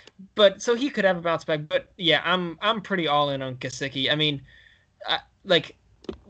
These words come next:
like, um, Josh mentioned, with all the opt-outs, like, there's not as many mouths to feed at this point.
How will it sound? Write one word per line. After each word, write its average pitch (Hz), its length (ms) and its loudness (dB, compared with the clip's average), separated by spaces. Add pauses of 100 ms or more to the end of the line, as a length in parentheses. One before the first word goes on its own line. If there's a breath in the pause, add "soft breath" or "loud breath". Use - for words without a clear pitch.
(160)
like, 180 360 4
um, 156 320 0
Josh 147 260 2
mentioned, 147 480 -4
with 165 160 0
all 170 160 8
the 165 100 2
opt-outs, 151 840 0
like, 143 260 -2
there's 160 320 -2 (440)
not 151 340 0
as 147 180 -2
many 143 400 -4
mouths 135 360 -4
to 139 80 -10
feed 143 240 0
at 135 60 -8
this 143 140 -8
point. 147 360 -4